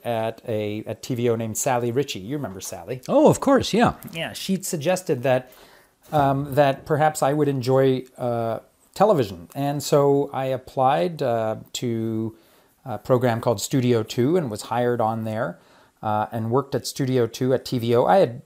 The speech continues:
Speaker 1: I had put my time in at, uh, C B C and The National during the summer months, um, uh, but ended up getting hired on at, uh, T V O. Um, started, you know, and, and really enjoyed it, frankly. Um,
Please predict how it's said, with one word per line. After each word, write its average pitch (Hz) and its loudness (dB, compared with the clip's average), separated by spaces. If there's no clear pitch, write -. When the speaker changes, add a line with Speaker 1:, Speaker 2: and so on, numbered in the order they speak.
Speaker 1:
I 160 -2
had 131 -4
put 135 -4
my 113 -2
time 117 -4
in 113 -4
at, 101 -8
uh, 98 -2
C - -4
B 117 -4
C 120 -4
and 107 -4
The 95 -6
National 113 -4
during 107 -8
the 98 -8
summer 120 2
months, 131 -2
um, 107 0
uh, 107 -2
but 117 -4
ended 135 0
up 120 0
getting 117 -2
hired 113 0
on 113 -4
at, 110 -8
uh, 101 -4
T - -6
V 107 -2
O. 135 -2
Um, 131 -4
started, 170 0
you 151 -10
know, 151 -8
and, 151 -2
and 160 2
really 180 4
enjoyed 147 4
it, - -2
frankly. 98 -4
Um, 107 -6